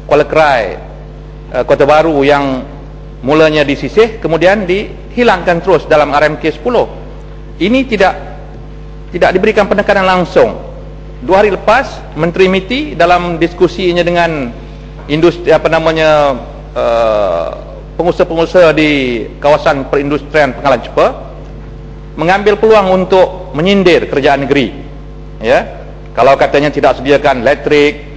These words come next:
jalan raya, eh, bekalan air, maka kawasan industri tersebut akan mengalami keru-, kerugian dan negara akan rugi.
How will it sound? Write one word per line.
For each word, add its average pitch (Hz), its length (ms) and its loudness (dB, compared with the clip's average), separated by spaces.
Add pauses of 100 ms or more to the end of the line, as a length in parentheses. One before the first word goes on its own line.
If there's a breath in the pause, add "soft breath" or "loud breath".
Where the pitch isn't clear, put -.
(140)
jalan 131 240 2
raya, 151 560 2 (640)
eh, 120 160 4
bekalan 135 320 2
air, 160 480 0 (240)
maka 139 720 4
kawasan 139 240 2
industri 143 480 0
tersebut 143 240 2
akan 139 240 2
mengalami 143 320 2
keru-, 143 320 -4
kerugian 151 400 2
dan 175 80 2
negara 220 320 2
akan 175 160 2
rugi. 143 320 0